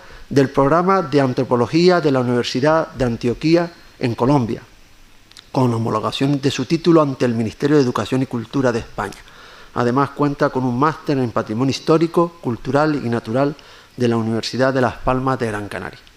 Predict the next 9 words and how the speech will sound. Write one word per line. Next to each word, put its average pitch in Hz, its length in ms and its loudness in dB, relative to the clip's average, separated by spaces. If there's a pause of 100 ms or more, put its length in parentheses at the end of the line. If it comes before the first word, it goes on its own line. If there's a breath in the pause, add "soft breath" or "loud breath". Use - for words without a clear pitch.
(680 soft breath)
Eliana 143 480 2
ha 160 40 4
desarrollado 151 540 2
diversos 143 520 0
proyectos 160 580 0
sobre 139 300 2
patrimonio 147 520 4
cultural 156 460 0
inmaterial, 151 560 2